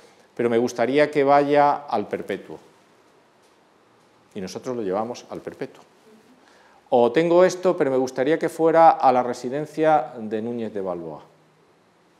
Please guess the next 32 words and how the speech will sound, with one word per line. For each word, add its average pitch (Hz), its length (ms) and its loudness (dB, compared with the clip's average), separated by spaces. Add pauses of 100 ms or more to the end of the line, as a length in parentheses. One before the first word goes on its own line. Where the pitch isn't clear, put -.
(100)
Y 92 100 -12
lo 85 80 -8
llevamos 104 580 -12
a 92 80 -12
la 87 80 -12
residencia 107 500 -16
de 107 100 -16
Núñez 104 300 -16
de 104 60 -14
Balboa. 104 400 -10 (800)
Y 113 100 -8
cuando 107 240 2
no 127 120 0
nos 139 220 2
decían 131 340 2
nada, 135 240 6
"Me 107 140 0
da 127 100 6
igual 135 340 6
que 117 120 -2
vaya 123 280 4
donde 107 260 0
haga 117 160 2
falta", 139 360 -4
pues - 260 -12 (360)
intentábamos 98 640 -6
llevarlo 95 420 -6
donde 90 300 -10 (220)
creíamos 90 500 -12
que - 120 -16
hacía - 240 -20
falta. - 340 -20